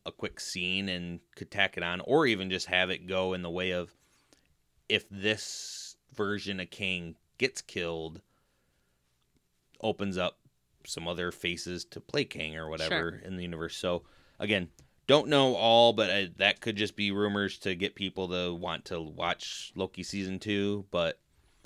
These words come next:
Speaker 1: it'll be interesting
Speaker 2: Yeah.
Speaker 1: in how they handle this and what comes of it.
Speaker 2: Right.
Speaker 1: Again, 'cause the court date, I think, is still pending or whatever.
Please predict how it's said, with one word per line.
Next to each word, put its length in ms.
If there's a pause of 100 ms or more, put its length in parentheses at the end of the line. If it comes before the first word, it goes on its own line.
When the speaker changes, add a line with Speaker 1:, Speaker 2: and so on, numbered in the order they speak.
(300)
Speaker 1:
it'll 120
be 120
interesting 360
Speaker 2:
Yeah. 60
Speaker 1:
in 80
how 560 (340)
they 200
handle 360
this 400
and 260
what 240 (400)
comes 300
of 120
it. 260
Speaker 2:
Right. 240 (800)
Speaker 1:
Again, 240
'cause 500 (240)
the 420 (600)
court 280
date, 200
I 60
think, 220
is 100
still 440 (200)
pending 540
or 180
whatever. 540